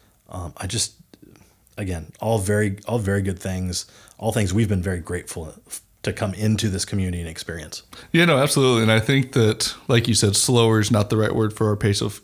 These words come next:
Speaker 2: our pace of life. It's, it's, uh, almost deliberate.
Speaker 1: Yeah, it's in-, it's intentional. I think, I think that's a big, a big piece of
Speaker 2: Intentionality, yeah.
Speaker 1: is people set out to have a day that has, that has boundaries,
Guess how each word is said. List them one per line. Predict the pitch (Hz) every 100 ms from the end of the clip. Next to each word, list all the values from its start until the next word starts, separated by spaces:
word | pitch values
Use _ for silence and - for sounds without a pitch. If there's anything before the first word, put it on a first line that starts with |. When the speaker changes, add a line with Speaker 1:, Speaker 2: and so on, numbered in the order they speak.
| -
Speaker 2:
our | 110
pace | 123 107
of | 107
life. | 107 107 117
It's, | 117 - - - - - - _
it's, | - 123 -
uh, | 120 110 104 104 104 - - _ -
almost | 139 180 -
deliberate. | 127 107 117 120 - - -
Speaker 1:
Yeah, | 113 151 107
it's | 95
in-, | 131 120
it's | 127 143
intentional. | 117 - 147 139 117 95 80
I | 107
think, | 101 113 98 - -
I | 110
think | 113 95
that's | 107 104
a | 104
big, | - 107 98 90 - - _ - - - -
a | 107
big | 98 92
piece | - 101 123
of | 107
Speaker 2:
Intentionality, | 123 - 107 101 107
yeah. | 107 101
Speaker 1:
is | 110 92
people | - 120 -
set | 107 - 104
out | 104 101 - -
to | 104
have | 104 113
a |
day | 101 127 107 101 101 - - -
that | - 95
has, | 104 90 -
that | - 107
has | 113
boundaries, | 90 113 113 110 104 110 120 -